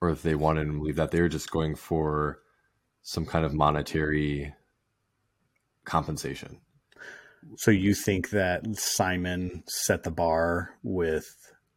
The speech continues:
Speaker 2: Discmania, and that's what they're trying to receive, is some sort of payout, contract buyout?
Speaker 1: Yeah, th-, that seems to me, they're f-, fearing, like, what they had said is that,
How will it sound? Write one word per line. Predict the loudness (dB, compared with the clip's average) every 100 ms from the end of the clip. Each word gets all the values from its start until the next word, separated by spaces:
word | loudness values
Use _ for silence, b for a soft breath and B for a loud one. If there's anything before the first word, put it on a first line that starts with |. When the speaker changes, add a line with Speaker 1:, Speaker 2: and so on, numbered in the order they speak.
| -2
Speaker 2:
Discmania, | 0 0 -2 -4 -4 -4 -6 _ _ _ _ _ _ -4
and | -2 0
that's | -2 -4
what |
they're | -4
trying | -4 -4 -4
to | -4
receive, | -4 -4 -2 -4 -6 -16 _ _ _ -6
is | -2
some | -2 -2
sort | -4
of | -6
payout, | -6 -6 -4
contract | -2 -2 0 0 0
buyout? | 0 0 -2 -6 -20 _ _ _ _ _ _ B B B
Speaker 1:
Yeah, | 2 4 6 2 -4 -20 _
th-, | -14 -2
that | -2 -2 -8
seems | -8 -2 2 2 0 -2
to |
me, | -2 0 0 0 0 -2 B B B B B B B B B B B _ -16 4
they're | 8 8
f-, | 6 0 -16
fearing, | -12 4 8 10 8 4 4
like, | 4 4
what | 4 4
they | 4
had | 2
said | 2 2
is | 2 2
that, | 2 0